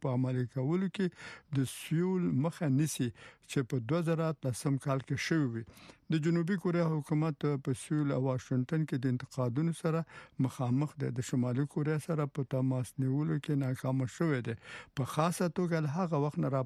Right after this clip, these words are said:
په دې خوا چې پیونګ یانګ د میزایلو او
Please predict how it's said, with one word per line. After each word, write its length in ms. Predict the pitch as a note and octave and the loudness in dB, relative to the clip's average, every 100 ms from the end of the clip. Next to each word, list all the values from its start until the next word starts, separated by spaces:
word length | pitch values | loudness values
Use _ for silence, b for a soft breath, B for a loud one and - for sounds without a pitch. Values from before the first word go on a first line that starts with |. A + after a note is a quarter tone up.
| C3 | -2
په 80 | A#2+ | 0
دې 80 | D#3+ - | -2 0
خوا 120 | D3 - | -2 0
چې 240 | C#3 C3 - | -2 -2 0
پیونګ 400 | C#3 D#3 E3 D#3 C3+ C#3+ | 0 2 2 2 2 2
یانګ 180 | E3+ D#3+ C#3+ | 2 0 2
د 20 | C#3 C3 B B B - C3 | 0 0 B B B 2 2
میزایلو 580 | A#2+ B2 B2+ E3 E3+ E3 - | 2 2 2 2 2 0 -2
او 40 | C#3 | -2